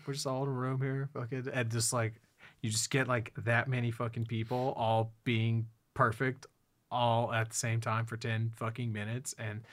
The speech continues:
the way the things come in and out, the way what instrument is leading changes, and, you know, the way the, the, the, like, that, like, guitar hook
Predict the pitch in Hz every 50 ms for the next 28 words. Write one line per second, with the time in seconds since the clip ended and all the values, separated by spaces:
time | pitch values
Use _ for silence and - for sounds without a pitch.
0 | - - - - - - - - - _ _ 123 113 104 104 113 113 113 113 117
1 | 113 113 117 110 - 131 117 113 113 113 113 113 - - - - - 147 139 127
2 | 123 123 127 123 123 120 117 - - 101 101 107 110 117 120 110 120 117 113 101
3 | 104 107 107 110 110 110 110 107 110 - - - - - - - - - _ -
4 | 120 120 120 - - 120 113 113 - - 131 117 113 113 113 110 101 95 95 95
5 | 101 104 107 110 117 117 120 123 127 127 123 117 - - 113 107 110 117 117 117
6 | 127 127 123 127 123 123 120 - - - - 123 110 104 104 101 101 98 101 110
7 | - - - _ _ _ _ _ _ _ _ _ - - - - - 104 95 110
8 | 110 107 110 110 110 104 104 95 95 107 110 113 104 107 113 107 104 95 98 110
9 | 104 98 95 98 - - 127 113 110 110 101 101 104 104 98 - - - - -
10 | - - - - - - - _ _ _ _ _ - 127 110 107 127 127 117 110
11 | 101 - 110 104 - - - - 98 98 107 120 117 98 127 131 127 127 131 131
12 | -